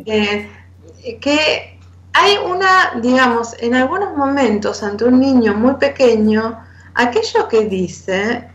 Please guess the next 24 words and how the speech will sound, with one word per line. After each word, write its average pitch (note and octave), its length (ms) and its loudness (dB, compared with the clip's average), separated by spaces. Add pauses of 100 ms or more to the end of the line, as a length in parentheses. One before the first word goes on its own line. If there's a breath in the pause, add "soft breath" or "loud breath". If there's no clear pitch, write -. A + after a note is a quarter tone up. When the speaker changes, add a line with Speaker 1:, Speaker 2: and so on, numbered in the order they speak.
(320)
Speaker 2:
eh, - 400 -2 (200)
por A#3 180 4
ejemplo, G3+ 760 -2
"soy A3+ 360 0
una A3+ 220 0
niña" G3 760 0
o - 60 -8
"soy F#3+ 240 -4
una G3 260 0
princesa", G3 840 -2 (480 loud breath)
es - 140 -16
tomado A#3 520 4
en G3 80 -6
el B3 180 0
pa-, A3+ 200 0
en A3+ 120 -2
los B3 200 -2
padres G3 480 -2
hoy C#4+ 180 -2
en D4 80 -4
día D4+ 160 -2
como A#3+ 160 -2
una C#4+ 160 0
certeza G#3 920 -6